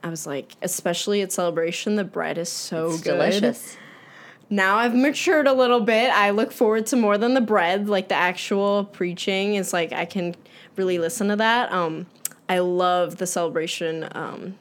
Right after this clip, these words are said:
Speaker 1: services 'cause the music is just so fun. But when I'm over at, um, the main campus, I do listen to the, um, to the message, to the gospel more, and I look forward to that. But, you know, that the bread is always, the bread is always fun too. But yeah,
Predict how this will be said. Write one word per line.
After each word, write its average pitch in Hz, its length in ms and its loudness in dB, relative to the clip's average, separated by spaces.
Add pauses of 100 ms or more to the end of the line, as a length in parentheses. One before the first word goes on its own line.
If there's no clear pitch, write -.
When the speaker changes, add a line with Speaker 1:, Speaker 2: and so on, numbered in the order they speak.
Speaker 1:
services 156 560 -6
'cause - 140 -14
the - 100 -10
music 160 380 -10
is 202 120 -12
just - 200 -12
so - 180 -10
fun. - 340 -14
But - 200 -6 (320)
when 196 160 0
I'm 185 160 2
over 180 260 0
at, 165 180 0
um, 156 360 -4 (540)
the 170 60 -4
main 165 260 -4
campus, 160 600 -8 (380)
I 185 80 -2
do 240 180 0
listen 247 360 0
to 202 200 -2
the, 180 240 0
um, 156 380 -4 (1040)
to - 160 -6
the 190 80 -2
message, 185 520 -4
to - 80 -8
the 170 100 -6
gospel 185 420 -4
more, 269 360 -4
and 180 140 -4
I 165 80 -4
look 170 220 -4
forward 175 280 -2
to - 100 -8
that. 233 340 -2 (560)
But, - 100 -6
you 170 100 -4
know, 160 180 -6
that - 260 -10
the - 40 -12
bread 165 220 -6
is - 140 -10
always, - 380 -16 (100)
the - 80 -18
bread - 180 -20
is - 140 -16
always - 200 -14
fun - 220 -14
too. 208 180 -8
But 185 120 0
yeah, 185 180 -4